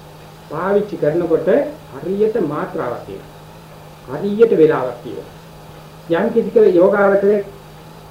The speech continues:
මේ විදිහේ ප්‍රතිජීවකයක් හා සමාන වූ මේ විපස්සනා උපදේශ මාලාව Tamanට හිතෙන තාලට පාවිච්චි කරන්න ගත්තොත්, හිතනකොට කම්මැලි හිතනකොට නතර කරන්නයි කරන්නයි ගත්තොත් මොකද වෙන්නේ? හරියට බෙහෙත වරද්දාගෙන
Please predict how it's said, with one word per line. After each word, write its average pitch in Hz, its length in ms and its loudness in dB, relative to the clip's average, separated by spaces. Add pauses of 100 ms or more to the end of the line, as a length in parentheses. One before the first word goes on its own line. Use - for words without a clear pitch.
(460)
මේ 170 280 2
විදිහේ 190 540 4 (380)
ප්‍රතිජීවකයක් 220 920 0
හා 185 220 0
සමාන 175 460 0
වූ 170 220 4
මේ 170 200 4
විපස්සනා 202 640 0
උපදේශ 165 400 2
මාලාව 135 460 -2 (680)
Tamanට 226 540 0
හිතෙන 196 400 4
තාලට 165 340 0
පාවිච්චි 156 380 0
කරන්න 143 260 0
ගත්තොත්, 127 400 -6 (760)
හිතනකොට 226 560 4
කම්මැලි 202 400 2
හිතනකොට 190 400 2
නතර 175 300 0
කරන්නයි 185 440 0
කරන්නයි 180 460 0
ගත්තොත් 190 400 0
මොකද 151 280 -2
වෙන්නේ? 185 380 2 (1200)
හරියට 165 420 -4
බෙහෙත 165 360 2
වරද්දාගෙන 170 600 0